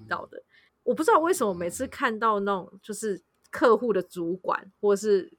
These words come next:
Speaker 1: 客户的大老板等等，就当他出场的时候，然后大家就要，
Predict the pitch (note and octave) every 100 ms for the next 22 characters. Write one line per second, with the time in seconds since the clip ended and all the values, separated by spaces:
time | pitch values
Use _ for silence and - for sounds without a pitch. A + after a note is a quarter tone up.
0 | - - A#3 G#3+ F3 G#3 E3 E3 E3+ E3+
1 | E3 - - - - A#3+ - A3+ A#3 A#3
2 | - A#3 A3+ E3 D#3 - - F#3 - _
3 | - F#3+ G#3 G#3 G3+ G3+ G#3 F#3+